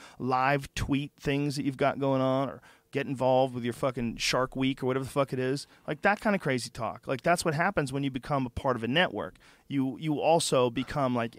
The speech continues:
uh, involved in promos, and they want to, like, they owned Arsenio Hall's Facebook. He couldn't, couldn't get his Facebook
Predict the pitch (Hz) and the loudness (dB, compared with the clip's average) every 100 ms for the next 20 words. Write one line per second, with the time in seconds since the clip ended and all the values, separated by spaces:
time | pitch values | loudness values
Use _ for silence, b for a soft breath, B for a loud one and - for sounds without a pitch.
0 | - 123 127 120 113 110 110 113 - 175 | -12 -4 0 2 2 0 -4 -4 2 4
1 | 165 160 160 151 151 156 - b b b | 6 4 4 4 2 0 -6 b b b
2 | - 135 131 131 - 151 170 147 147 143 | -6 -4 -2 -4 0 2 4 4 2 0
3 | - 143 139 - 123 139 156 180 180 170 | -4 -4 -4 -6 -8 -4 0 0 0 -2
4 | - 185 180 180 190 - 214 - - - | -4 -2 -2 0 -2 -4 -6 -6 -10 -10
5 | - 185 175 165 - 202 196 196 - 330 | -4 0 0 -2 0 0 2 0 -2 -6
6 | - 117 | -8 -12